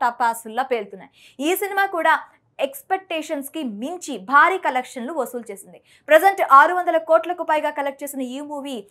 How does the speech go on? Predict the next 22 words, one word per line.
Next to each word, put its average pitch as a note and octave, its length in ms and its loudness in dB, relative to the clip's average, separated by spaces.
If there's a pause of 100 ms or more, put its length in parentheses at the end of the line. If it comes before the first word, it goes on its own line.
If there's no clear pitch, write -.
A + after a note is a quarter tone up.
(200)
వెయ్యి C#4+ 280 -2
కోట్ల E4 280 -4
మార్కెట్ C#4+ 380 -4
టార్గెట్‌గా C#4 500 0
పెరగడుతోంది. A3 560 -8 (280)
అయితే D4+ 280 0 (220)
ఇంతలా F4 320 -2 (120)
సెన్సేషన్ E4+ 540 -8
క్రియేట్ D#4+ 300 -4
చేసిన D#4+ 200 -10 (180)
ఈ C#4+ 40 -8 (100)
మూవీలో D#4+ 320 -4 (100)
హీరోగా D4+ 360 -2 (100)
యాక్ట్ D#4 320 0
చేసినందుకు D4 600 -6 (680)
కేవలం C#4 520 -2 (280)
ఇరవై F4+ 280 2
నుంచి F4 220 -8 (140)
ఇరవై D#4+ 260 2
ఐదు D#4+ 180 -6
కోట్ల D#4 240 0
వరకే D4+ 220 -6